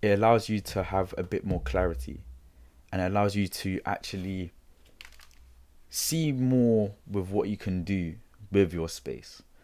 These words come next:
And that in itself will bring a lot of satisfaction to you. And it's not about decluttering the space, but you also want to declutter your life.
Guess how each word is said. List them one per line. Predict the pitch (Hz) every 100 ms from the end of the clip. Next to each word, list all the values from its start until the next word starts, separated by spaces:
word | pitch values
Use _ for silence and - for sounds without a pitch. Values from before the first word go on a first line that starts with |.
| _ _ - _
And | 95 90 87 85 - _ -
that | 110 -
in | 107 104
itself | - 113 107 90 - -
will | 90 85
bring | 95 87
a |
lot | 82
of | 85
satisfaction | - 85 - 123 - 90
to | -
you. | - 101 _ _ _ _ _ - _ _ - -
And | 98 95 90 - - _ _ _ _ _ _ _ _ _ - _ _ -
it's | 120
not | 151
about | 123 120 - - _ -
decluttering | 98 - 90 95
the | 92
space, | - 135 104
but | - 87
you | 90
also | 113 107 98
want | 98
to | - 82
declutter | 87 - 92 - 90
your | 87 90
life. | 113 92 - -